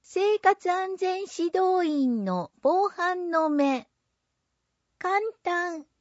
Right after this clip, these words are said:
美味しい野菜レシピ。岩キラッと。フォトニュース。岩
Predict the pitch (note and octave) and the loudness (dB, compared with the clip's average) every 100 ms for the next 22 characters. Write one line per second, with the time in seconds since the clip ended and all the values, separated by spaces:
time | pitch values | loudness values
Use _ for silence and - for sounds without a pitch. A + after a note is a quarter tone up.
0 | _ - D4 G4+ G#4 - G4 G4 F4 A3+ | _ -6 -2 0 -2 -4 -4 -4 -6 -6
1 | B3+ D4 F#4 G4 G4+ F#4 F4+ - - _ | -4 -2 0 2 2 0 -2 -4 -12 _
2 | F#3+ E3+ E3 _ _ _ _ _ _ _ | -10 -10 -10 _ _ _ _ _ _ _
3 | _ _ _ _ - D4 E4+ F#4+ G#4 _ | _ _ _ _ -10 -6 2 2 0 _
4 | D#4+ D#4+ F#4 A4 _ _ - F#3+ E3 E3 | -4 0 0 -2 _ _ -4 -4 -4 -8
5 | _ _ _ _ _ _ _ _ _ _ | _ _ _ _ _ _ _ _ _ _
6 | _ D#4+ D#4+ G4+ A4 G#4+ A4 G#4 E4+ - | _ -2 0 2 2 2 2 4 2 -2
7 | - E3 D#3 D#3+ _ _ _ _ _ _ | -10 -8 -8 -12 _ _ _ _ _ _
8 | _ _ _ _ _ - C#4+ E4+ | _ _ _ _ _ -10 -4 2